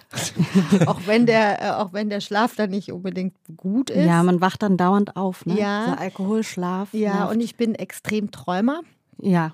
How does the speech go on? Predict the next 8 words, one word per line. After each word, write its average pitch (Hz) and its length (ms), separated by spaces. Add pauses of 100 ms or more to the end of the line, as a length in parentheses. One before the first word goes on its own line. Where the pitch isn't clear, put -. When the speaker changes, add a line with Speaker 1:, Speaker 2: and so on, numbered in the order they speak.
Speaker 2:
okay. 170 240
Speaker 1:
Also 175 200
ich 185 200
träume 185 460
sehr 180 400
realistisch 175 720
und - 200
auch - 200